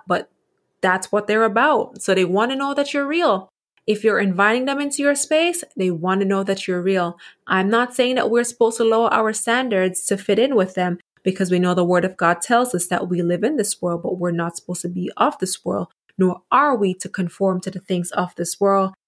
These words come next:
And this is found in Romans twelve, verse two. However, if we get up every day and we act as if we're holier than thou or that we're perfect, they will want nothing to do with us. Even the people you knew before you got saved, they will want nothing to do with you.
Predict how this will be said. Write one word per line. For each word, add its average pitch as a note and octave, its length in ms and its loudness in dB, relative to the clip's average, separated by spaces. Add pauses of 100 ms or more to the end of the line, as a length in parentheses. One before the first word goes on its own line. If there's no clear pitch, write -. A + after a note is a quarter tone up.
(120)
And F#3+ 220 2
this F#3+ 160 -2
is A3 120 -6
found B3 300 2
in F#3 120 0
Romans F3+ 400 -2
twelve, F#3 240 0
verse F#3 280 -6
two. F#3+ 300 0 (640)
However, G#3+ 680 0 (360)
if A3+ 220 0
we B3+ 160 2
get C4+ 220 2
up F4+ 160 2
every A3 240 2
day F#3+ 260 2
and F#3+ 160 -2
we F#3+ 180 0
act G#3 260 0
as F#3+ 120 -4
if F#3+ 160 -2
we're F#3 120 0
holier G3 500 2
than A#3+ 200 -2
thou B3 260 2
or G3 100 -2
that F#3+ 200 -2
we're F3+ 160 -4
perfect, G3 680 -2 (260)
they F3+ 300 2
will C4+ 180 4
want B3 220 2
nothing A3+ 320 0
to G#3 140 0
do A3 120 2
with F#3 200 0
us. E3+ 260 -4 (340)
Even C4+ 320 0
the E4+ 100 2
people D4 380 0
you G#3+ 200 2
knew G3 320 2
before F3+ 340 -2
you F3 140 -2
got E3+ 240 -4
saved, E3+ 380 -2 (360)
they F3 320 2
will G3 200 4
want F3 200 0
nothing F3 300 -2
to E3+ 100 -6
do F3+ 120 2
with F3 180 -4
you. E3 200 -4